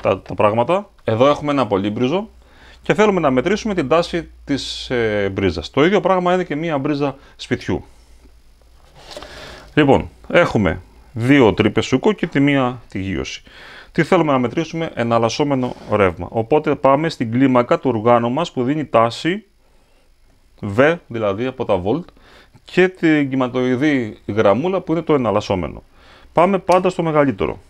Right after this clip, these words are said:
Ούτως ή αλλιώς αυτό έχει κλίμακα επτακόσια πενήντα και διακόσια. Εμείς την τάση τι περιμένουμε; Γύρω στα διακόσια τριάντα, διακόσια σαράντα στην καλύτερη περίπτωση και στη χειρότερη πιο χαμηλά. Οπότε, έχουμε τους δύο ακροδέκτες. Αυτοί οι ακροδέκτες έχουν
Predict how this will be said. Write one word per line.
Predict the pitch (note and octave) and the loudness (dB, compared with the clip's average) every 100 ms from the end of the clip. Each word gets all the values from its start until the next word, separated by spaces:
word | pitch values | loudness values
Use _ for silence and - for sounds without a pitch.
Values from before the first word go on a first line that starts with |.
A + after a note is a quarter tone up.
| _ _ - | _ _ -4
Ούτως | E3+ C3 | -2 0
ή | D3 | 2
αλλιώς | B2+ D#3+ E3 | 2 2 -2
αυτό | C#3+ E3+ | -4 -6
έχει | - | -4
κλίμακα | - E3 D3 | -2 -2 -2
επτακόσια | B2+ A#2 D#3+ D#3+ C#3+ | -2 0 -2 -2 -2
πενήντα | A#2+ C#3+ D#3+ | -2 -2 -4
και | D#3+ C#3 | -2 -2
διακόσια. | A2 G#2+ B2+ A2 - - _ _ - - - - | 0 2 2 0 -4 -12 _ _ -20 -20 -20 -6
Εμείς | B2 D#3 F3+ | -4 -2 -2
την | D#3 | -2
τάση | D3 F#3 E3+ | -2 0 -2
τι | D#3 F3+ | -4 -4
περιμένουμε; | E3+ C3+ B2+ D#3 F#3+ G3+ C#3 | 0 0 0 0 -4 -6 -8
Γύρω | C#3+ E3+ D#3 | -2 -2 0
στα | C#3 | -2
διακόσια | B2 A#2+ D#3 D3 C#3 | 0 -2 -2 -2 -4
τριάντα, | - A2 F3 F3 | -4 -2 -2 0
διακόσια | C3 D#3 D3 | -2 -2 -4
σαράντα | C3 A#2+ C3+ B2+ | -4 -2 0 -2
στην | A2+ | -4
καλύτερη | G#2+ A2+ G#2 F#2+ F#2 | -6 -4 -4 -6 -4
περίπτωση | - B2+ A3+ B3+ G#3+ A#3+ - - - - _ _ | 0 0 0 -2 -2 -4 -8 -20 -20 -20 _ _
και | - | -4
στη | - F3 | -2 0
χειρότερη | F3+ F#3 F3 | 2 2 0
πιο | E3 C3+ | -2 -6
χαμηλά. | - G2 C2+ - _ _ - - - - | -4 -2 -2 -4 _ _ -20 -20 -20 0
Οπότε, | D#3+ E3 G2+ - | 4 4 2 2
έχουμε | F3+ G3+ A3+ | 2 2 0
τους | F#3 | 2
δύο | F#3 | 0
ακροδέκτες. | E3 B2 C3 C#3+ | 2 4 2 0
Αυτοί | C#3+ B2+ G#3 | -2 0 0
οι | |
ακροδέκτες | G3+ F3 C#3 D#3+ F3 - F3+ G3+ | 2 2 2 0 -2 -4 -2 -2
έχουν | F#3 F#3 | -2 -2